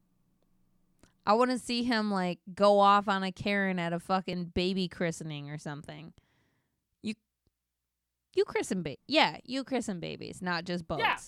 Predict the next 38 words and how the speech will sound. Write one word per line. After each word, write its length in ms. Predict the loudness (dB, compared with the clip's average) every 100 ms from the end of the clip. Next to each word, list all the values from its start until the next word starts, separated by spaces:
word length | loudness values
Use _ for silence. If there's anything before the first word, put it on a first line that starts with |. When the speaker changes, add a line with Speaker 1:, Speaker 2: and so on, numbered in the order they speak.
| -20 -4
Speaker 1:
And 180 | -2 0
you 80 | 0
christen 460 | 0 0 0 -4 -2
babies 440 | 0 0 -2 -2
not 200 | 0 0
with 140 | 0
bottles 400 | 2 4 4 2 2
of 220 | 2 8
<laughs> 20 |
wine. 360 | 10 10 6 2
So, 260 | 4 6
like 140 | 8 8
Speaker 2:
No, 220 | 8 10
no, 80 | 10
no, 480 | 8 8 8 8 6 -2
no. 60 | -4 -2
You 120 | 4
take 140 | 6 6
a 100 | 8
bottle 260 | 8 8 10
of 60 |
wine 280 | 10 10 6 -6 -10
and 120 | -6
you 100 | -4
smash 540 | -6 4 10 10 10
it 80 | 4
against 320 | 2 2 2
the 100 | -4
baby. 560 | 2 4 4 0 -6 -16 _ _ _ _ _ _ -12
That's 180 | -4
how 80 | 0
they 100 | 0
name 300 | 2 2 2
'em. 100 | -2 -14 _ _ _ _ 4
Speaker 1:
I 180 | 4 6
know, 720 | 6 8 10 8 8 4 2 -6
claim 500 | 4 6 8 6 4
you, 540 | 4 6 6 6 4